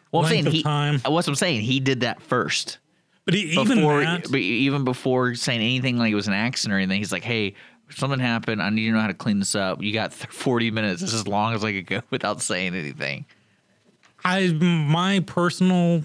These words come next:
Speaker 2: take is that there was a hack of some kind, domestic or foreign. I don't think at the, at this point it really matters, but I think someone got in. Uh, it could be as innocuous as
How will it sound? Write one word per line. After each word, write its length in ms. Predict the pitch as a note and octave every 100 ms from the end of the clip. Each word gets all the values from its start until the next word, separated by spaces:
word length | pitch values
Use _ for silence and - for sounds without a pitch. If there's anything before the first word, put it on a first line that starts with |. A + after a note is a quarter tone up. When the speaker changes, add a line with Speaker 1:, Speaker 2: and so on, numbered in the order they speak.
| - D#3+
Speaker 2:
take 340 | - D#3 D3+
is 120 | D3+ B2
that 260 | C#3 A#2+
there 160 | A#2 C#3+
was 220 | C#3+ C3+
a 140 | B2 A2+
hack 340 | C3 C3 C3+
of 100 | A#2+
some 240 | - B2+
kind, 300 | A#2+ B2+ A#2+
domestic 400 | A#2 D#3 F3+ F#3
or 60 | D#3+
foreign. 400 | - C#3+ C#3 C3+
I 80 | C3
don't 100 | C3+
think 160 | C#3
at 60 | B2+
the, 280 | A#2+ - D3+
at 100 | C3
this 140 | C#3+
point 200 | - C#3+
it 40 | B2
really 200 | B2 A2+
matters, 420 | A2+ C3 B2+ A2+
but 100 | A#2+
I 80 | B2
think 200 | D3 B2+
someone 320 | D#3 C#3+ C#3
got 180 | C3+ C3
in. 220 | C#3+ C#3+
Uh, 340 | C#3+ D3+ D3+
it 140 | E3+ F3
could 140 | A3+
be 80 | G3+
as 100 | F#3+
innocuous 500 | F3 E3 E3 E3 D#3
as 220 | E3+ C#3